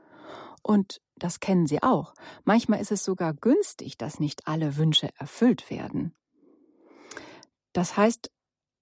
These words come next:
auch wenn jemand schlecht Nein sagen kann,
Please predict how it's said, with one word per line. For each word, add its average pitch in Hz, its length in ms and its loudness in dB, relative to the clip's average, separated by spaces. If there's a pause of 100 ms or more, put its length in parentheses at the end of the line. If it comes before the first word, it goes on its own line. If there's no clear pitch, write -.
auch - 360 -2
wenn 190 140 6
jemand 196 320 4
schlecht - 460 -4
Nein 196 500 6
sagen 120 500 -2
kann, - 460 -4